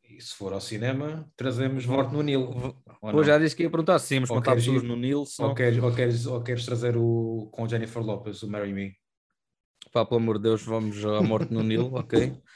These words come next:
Speaker 2: Obrigado pelo,
Speaker 1: Ok.
Speaker 2: pelo
Speaker 1: Claro.
Speaker 2: convite, mas vou amavelmente recusar.
Speaker 1: Ok, Jennifer
Speaker 2: Eh,
Speaker 1: Lopez, Owen Wilson e Maluma. Atenção.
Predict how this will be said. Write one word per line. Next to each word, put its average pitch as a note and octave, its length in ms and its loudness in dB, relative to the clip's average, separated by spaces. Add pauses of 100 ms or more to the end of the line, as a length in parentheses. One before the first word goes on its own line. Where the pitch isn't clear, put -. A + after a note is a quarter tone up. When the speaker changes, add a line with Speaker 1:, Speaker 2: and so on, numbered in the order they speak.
(300)
Speaker 2:
Obrigado A#2+ 500 4
pelo, A#2 240 2
Speaker 1:
Ok. G#2 240 -2 (340)
Speaker 2:
pelo A#2+ 140 2
Speaker 1:
Claro. A#2+ 140 4
Speaker 2:
convite, C3 500 4
mas A#2+ 300 0
vou A#2+ 440 0
amavelmente F3 640 6
recusar. D3+ 560 0 (260)
Speaker 1:
Ok, E2 380 -12
Jennifer G2+ 400 -2
Speaker 2:
Eh, G#2 40 -2
Speaker 1:
Lopez, B2 380 2
Owen G#2+ 240 0
Wilson B2 300 0
e C#3 80 -2
Maluma. C3 680 0 (200)
Atenção. A2+ 600 -4